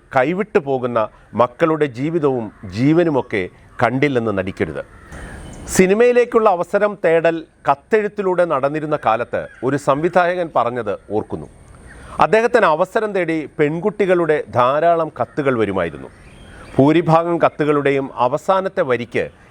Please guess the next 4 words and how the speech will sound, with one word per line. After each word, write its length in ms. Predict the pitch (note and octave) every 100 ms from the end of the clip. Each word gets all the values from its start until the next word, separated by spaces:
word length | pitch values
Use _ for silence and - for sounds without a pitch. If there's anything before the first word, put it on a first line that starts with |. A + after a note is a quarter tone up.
| A#2
ഏതാണ്ട് 260 | B2+ C#3+ C3 B2
ഒരേ 160 | C#3+ D#3+
സ്വഭാവമായിരുന്നു, 760 | B2+ G#2+ A#2+ C3 G2 D#2 C#2+ C2 - - - - - -
"സഹകരിക്കാൻ 640 | B2 E3 F#3+ E3+ E3